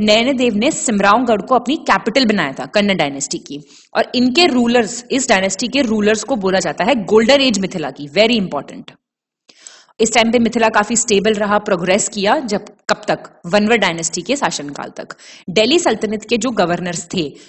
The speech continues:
जो इस रीजन में appoint हुए थे, उनको tribute मिलता था कर्नट rulers से, और इस area का जो control था, वो उस course में हुआ जब बंगाल campaign किया था Ghiasuddin Tughluq ने। देखिए, पूरी history interconnected है,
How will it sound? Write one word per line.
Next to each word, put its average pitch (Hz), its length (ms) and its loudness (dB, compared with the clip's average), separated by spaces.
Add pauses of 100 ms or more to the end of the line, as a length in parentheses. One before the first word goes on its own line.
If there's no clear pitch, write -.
(120)
जो 226 80 2
इस 240 140 -2
रीजन 202 240 0
में 214 140 -2
appoint 208 420 0
हुए 180 280 0
थे, 180 200 -2
उनको 247 420 0
tribute 254 420 0
मिलता 165 280 -2
था 220 140 -2
कर्नट 175 360 -2
rulers - 280 -12
से, - 260 -14 (280)
और 214 220 0
इस 311 160 2
area 220 280 2
का 226 140 2
जो 226 260 0
control 214 540 0
था, 226 320 0 (300)
वो 277 460 2 (760)
उस 277 180 -2
course 254 340 0
में 254 100 0
हुआ 220 220 2
जब 262 120 -2
बंगाल 208 420 0
campaign 208 400 0
किया 190 180 -2
था 262 100 0
Ghiasuddin 208 600 -2
Tughluq 160 380 -2
ने। - 160 -14 (240)
देखिए, 185 220 -4
पूरी 214 260 -2
history 233 300 -4
interconnected 208 720 -2
है, - 400 -2